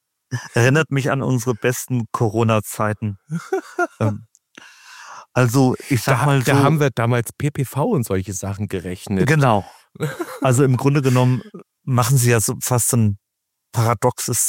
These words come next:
Speaker 1: Szenario auf. Also ist es, oder eine fast skurrile Fragestellung, ist es besser, einen von fünfzehn zu erreichen, als vierzehn von fünfzehn nicht zu erreichen?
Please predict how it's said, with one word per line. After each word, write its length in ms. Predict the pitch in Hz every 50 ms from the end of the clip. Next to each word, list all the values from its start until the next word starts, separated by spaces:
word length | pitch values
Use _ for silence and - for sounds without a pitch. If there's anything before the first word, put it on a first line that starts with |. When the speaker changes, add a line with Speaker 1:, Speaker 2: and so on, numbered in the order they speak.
| - - - - - -
Speaker 1:
Szenario 600 | - - 123 113 110 107 113 117 120 117 113 98
auf. 320 | - - 113 113 110 - -
Also 200 | 117 107 113 113
ist 280 | 67 - 107 113 -
es, 300 | 117 - - - - 226 254
oder 260 | - 113 117 110 107 104 - 69 - _ _ _ -
eine 280 | - 123 123 123 117 110
fast 680 | - - - - 117 113 - - - - - - - -
skurrile 580 | - _ - - 123 113 104 127 131 123 131
Fragestellung, 680 | - - - 120 113 120 113 113 - - - 107 110 104
ist 120 | - 110 -
es 100 | 113 110 _
besser, 340 | - 123 120 - - 127 92
einen 160 | 69 107 120
von 160 | 113 - 113 107
fünfzehn 480 | - - 123 117 - - - 120 113
zu 120 | - - 104
erreichen, 440 | 113 113 107 107 113 117 107 -
als 240 | 92 98 110 104 -
vierzehn 480 | - - - 143 143 - - - 120 110
von 200 | - 117 110 104
fünfzehn 420 | - 151 147 131 - - 117 113
nicht 200 | 120 131 120 -
zu 100 | - 101
erreichen? 440 | 90 95 107 101 107 - - 117